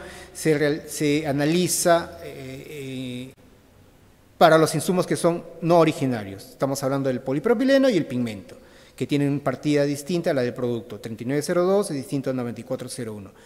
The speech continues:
Treinta y dos cero seis es distinta a noventa y cuatro cero uno. Esto además se, se verifica, pues, con el nivel, el procesamiento que se realiza, la transformación de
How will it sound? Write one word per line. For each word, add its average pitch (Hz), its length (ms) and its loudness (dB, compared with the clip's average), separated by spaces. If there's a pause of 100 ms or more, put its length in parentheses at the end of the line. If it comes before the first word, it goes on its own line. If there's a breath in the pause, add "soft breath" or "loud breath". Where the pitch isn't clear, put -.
(260 loud breath)
Treinta 120 260 -10
y - 20 -6
dos 151 120 0
cero 208 200 4
seis 240 260 2
es 123 380 -8
distinta 139 400 -4
a - 20 -4
noventa 113 220 -8
y - 20 -14
cuatro 123 240 -8
cero 98 300 -10
uno. - 160 -18 (1800 soft breath)
Esto 233 280 6
además 190 320 6
se, - 520 0
se - 180 0
verifica, 151 480 -2
pues, 170 180 -2
con 170 220 0
el 143 240 0
nivel, 135 340 0
el 123 200 -4
procesamiento 135 800 0
que 117 280 -2
se 117 140 -8
realiza, 113 460 -8
la 110 100 -12
transformación 117 760 -4 (840)
de 113 460 -6